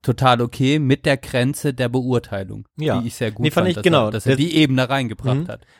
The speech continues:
Speaker 2: Das meinte ich
Speaker 1: Das
Speaker 2: vorhin
Speaker 1: war,
Speaker 2: mit
Speaker 1: war für mich auch nochmal so, ja, genau.
Speaker 2: Ja.
Speaker 1: Das war nochmal so, ja, das bringt's eigentlich auf den Punkt.
Speaker 2: Genau,
Speaker 1: Genau,
Speaker 2: das
Speaker 1: das
Speaker 2: war
Speaker 1: ist
Speaker 2: eine sehr gute,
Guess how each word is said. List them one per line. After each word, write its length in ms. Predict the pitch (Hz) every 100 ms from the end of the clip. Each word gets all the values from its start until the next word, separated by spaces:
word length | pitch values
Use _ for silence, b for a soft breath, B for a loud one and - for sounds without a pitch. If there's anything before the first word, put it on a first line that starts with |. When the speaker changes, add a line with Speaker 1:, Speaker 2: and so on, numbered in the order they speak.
| _
Speaker 2:
Das 140 | 120
meinte 220 | 139 156
ich 40 | 135
Speaker 1:
Das 60 |
Speaker 2:
vorhin 220 | - 139 151
Speaker 1:
war, 60 |
Speaker 2:
mit 120 | 156 147
Speaker 1:
war 80 |
für 140 | 143 160
mich 180 | 170 170
auch 80 |
nochmal 260 | 175 175 165
so, 200 | 160 160
ja, 320 | 139 135 156
genau. 460 | 123 131 147 104 117
Speaker 2:
Ja. 120 | 156
Speaker 1:
Das 120 | 151 147
war 100 | 131
nochmal 260 | 127 135
so, 180 | 123 120
ja, 360 | 120 131 127 - _ _ _
das 120 | -
bringt's 300 | - 143 -
eigentlich 240 | 120 117
auf 120 | 123 -
den 160 | 120
Punkt. 260 | - 131 110
Speaker 2:
Genau, 160 | 143 104
Speaker 1:
Genau, 120 | 107
Speaker 2:
das 100 | 117
Speaker 1:
das 40 |
Speaker 2:
war 120 | 135
Speaker 1:
ist 60 | 135
Speaker 2:
eine 80 | 127
sehr 140 | 135
gute, 240 | 143 143